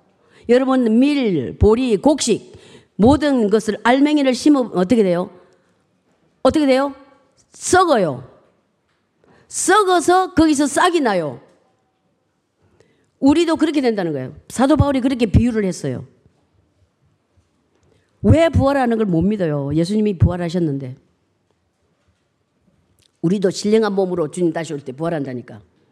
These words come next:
그러시고 십사 장에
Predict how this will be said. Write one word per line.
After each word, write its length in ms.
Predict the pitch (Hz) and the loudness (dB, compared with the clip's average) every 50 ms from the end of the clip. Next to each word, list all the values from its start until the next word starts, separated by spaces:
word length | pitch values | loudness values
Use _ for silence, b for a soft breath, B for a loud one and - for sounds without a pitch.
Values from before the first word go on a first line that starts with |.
| _ _ _ _ _ _ _ _ _ _ _ _ _ _ _ _ _ _ _ _ _ _ _ _ _ _ _ _ _ _ _ _ _ _ _ _ _ _ _ _ - | _ _ _ _ _ _ _ _ _ _ _ _ _ _ _ _ _ _ _ _ _ _ _ _ _ _ _ _ _ _ _ _ _ _ _ _ _ _ _ _ -2
그러시고 680 | 208 214 240 214 233 214 247 247 262 254 247 247 b b b b b | 0 0 0 0 0 0 2 2 0 0 -4 -12 b b b b b
십사 500 | b - - 269 - - - - 190 175 | b -4 -2 -2 0 -2 -2 -2 -2 0
장에 460 | 170 180 170 170 170 170 165 - - | 0 0 0 0 -2 -2 -8 -12 -16